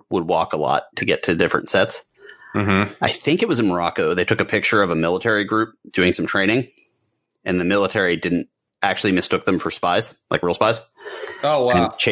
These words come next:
Speaker 1: and chased them back to the village. They actually, like, literally had to hide in, like, a Volkswagen bus. Um, so Dan Aykroyd decided to play a prank,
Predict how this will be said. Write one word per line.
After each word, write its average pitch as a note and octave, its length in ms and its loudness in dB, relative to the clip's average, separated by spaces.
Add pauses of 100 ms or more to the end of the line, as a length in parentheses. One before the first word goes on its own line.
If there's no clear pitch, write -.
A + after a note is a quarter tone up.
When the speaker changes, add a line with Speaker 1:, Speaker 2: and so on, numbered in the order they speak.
(120)
Speaker 1:
and F#2+ 200 2
chased G#2+ 280 2
them G2 100 0
back F#2 180 0
to G2 60 -4
the F2+ 60 -2
village. F#2+ 320 0
They G#2 100 2
actually, A2 280 -2
like, G2 140 2
literally F#2+ 400 2
had F#2+ 160 -2
to D#2+ 60 0
hide F#2 280 2
in, F#2+ 100 2
like, D#2 120 -2
a E2 40 -4
Volkswagen F2 520 0
bus. - 360 -2 (1700)
Um, F#2+ 220 0
so G#2 120 -4
Dan A2 200 2
Aykroyd F#2+ 580 0 (720)
decided F#2+ 420 0
to F#2+ 100 -4
play F#2+ 240 2
a B2 40 -2
prank, F#2 480 -2